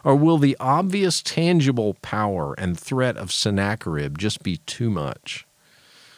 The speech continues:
Well, Hezekiah certainly has a good start, especially in his words to the people in chapter thirty-two, verse eight, where he says, "Sennacherib only has human strength, but we have the Lord our God."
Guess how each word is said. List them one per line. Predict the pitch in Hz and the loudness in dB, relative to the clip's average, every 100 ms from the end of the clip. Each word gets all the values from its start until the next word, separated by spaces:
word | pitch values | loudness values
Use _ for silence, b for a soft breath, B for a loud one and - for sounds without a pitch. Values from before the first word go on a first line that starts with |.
| b b b b | b b b b
Well, | 104 | 4
Hezekiah | 131 135 123 117 110 | 6 4 4 4 4
certainly | - 135 135 120 104 | 4 2 4 2 2
has | 110 101 | 2 2
a | 98 | 0
good | 101 87 | 0 0
start, | - 123 107 92 90 | 0 2 4 2 0
especially | 85 117 107 113 | 0 0 2 2
in | 95 | 2
his | 95 98 | 2 2
words | 107 117 98 | 4 4 2
to | - | -4
the | 87 | -4
people | - 113 - 90 | -2 -2 0 -2
in | 85 | 0
chapter | 101 98 90 | -2 -2 -4
thirty-two, | - 113 104 90 113 | 0 0 0 0 -2
verse | 95 95 - | 0 -2 0
eight, | 104 95 | 0 0
where | 80 82 | -2 -4
he | 92 | -2
says, | - 98 90 B B | 0 0 0 B B
"Sennacherib | - 120 120 143 147 143 131 123 | 0 4 6 4 4 4 6 6
only | 127 117 | 6 4
has | 117 107 - | 4 2 4
human | 135 165 127 87 | 6 6 4 2
strength, | - 87 78 | 0 -2 -2
but | 92 85 | -6 -4
we | 107 160 214 | 2 4 4
have | 113 95 | 2 -2
the | 87 | -4
Lord | 92 85 80 78 | -2 -2 -4 -4
our | 78 76 | -6 -6
God." | 73 80 87 65 - | -6 -6 -6 -8 -12